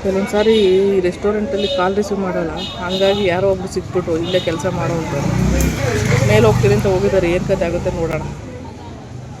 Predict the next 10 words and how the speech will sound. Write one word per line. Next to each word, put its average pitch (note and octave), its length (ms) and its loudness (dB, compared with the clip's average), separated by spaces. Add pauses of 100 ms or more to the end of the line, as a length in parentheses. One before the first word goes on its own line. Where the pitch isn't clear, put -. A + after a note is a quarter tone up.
(360)
ಸೆವೆನ್ G3+ 340 -2
ಅಪ್ - 120 -10 (260)
ಟೂ G#3 80 0 (120)
ಫಿಫ್ಟಿ G3+ 320 -4
ಎಮ್ F#3 160 -8
ಎಲ್ G#3 120 -6 (360)
ಆನಿಯನ್ G3+ 400 -6
ಸಮೋಸ D#3+ 300 -10 (280)
ಎರಡನ್ನೇ B3 480 -2
ಆರ್ಡರ್ G3+ 220 -4